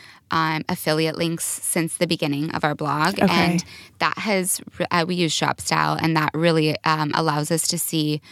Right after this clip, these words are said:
Speaker 1: at what price point our customers, um, are buying the most,
Speaker 2: Okay.
Speaker 1: um, just through affiliate. And we, my, uh, husband, who is really good at analytics, is really great at pulling those numbers and really looking at where we should be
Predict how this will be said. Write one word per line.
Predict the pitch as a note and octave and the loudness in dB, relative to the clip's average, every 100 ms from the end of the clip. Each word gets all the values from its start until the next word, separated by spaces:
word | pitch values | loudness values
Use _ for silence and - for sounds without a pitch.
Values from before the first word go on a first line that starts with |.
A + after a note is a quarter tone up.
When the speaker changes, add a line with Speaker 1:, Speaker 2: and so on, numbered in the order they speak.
| - - | -20 -4
Speaker 1:
at | E3 | 0
what | D#3 - | 0 0
price | D#3+ D#3 | 0 0
point | - E3 E3 | -2 -2 0
our | D3+ | -4
customers, | - D#3+ - D#3+ D3+ D3 D3 - - | -6 -8 -6 -4 -4 -4 -4 -6 -8
um, | E3 D#3+ D#3 - | -6 -4 -6 -6
are | E2 D#3+ | -4 -4
buying | - F2 D#3+ E3 | -4 -4 -2 -4
the | D#3 | -4
most, | D#3 - D4+ - G3 | -4 -4 -4 -2 0
Speaker 2:
Okay. | F3 F3 E3+ E3+ | 2 2 0 0
Speaker 1:
um, | F3 E3 | -2 -2
just | F3 - | -4 -4
through | E3+ | -4
affiliate. | D#3 D#3 D#3+ E3 F#3+ G3+ | -4 -6 -4 0 0 0
And | E3+ E3 | -2 -4
we, | E3+ D#3+ D#3 - - - | -2 -2 -2 -4 -18 -16
my, | - E3+ D#3+ - - | -4 0 0 -4 -6
uh, | E3 F3 | -4 -2
husband, | G3+ F3+ E3+ D#3+ E3+ | -2 0 -2 -6 -6
who | |
is | E3 - | -8 -6
really | E3+ D#3+ | -6 -6
good | D#3+ | -6
at | D#3 - | -6 -6
analytics, | E3 E3 D#3+ D#3+ - - - - - | -6 -6 -8 -8 -10 -14 -14 -20 -2
is | F#3+ F#3 | 0 2
really | G3 G3 | 4 4
great | F#3 E3+ E3 - | 4 2 2 2
at | D#3+ D#3+ - | 0 0 -6
pulling | - F3 E3+ | 0 2 4
those | E3+ D#3+ D#3+ | 4 2 2
numbers | D3+ D#3 D#3 D3 - | 2 2 2 0 0
and | D#3 | 0
really | D3+ D3 D3 D3 - - - - | 0 0 0 0 -4 -12 -20 -10
looking | E3+ F3 F3+ E3 | 0 0 2 0
at | D3+ D3+ C#3+ D#3 | 0 0 -4 -4
where | D#3 D#3 D3+ | 2 4 4
we | D3 D3+ | 2 -2
should | D3 - D3 - | -2 -2 -2 -2
be | C#3+ C3+ | -2 -2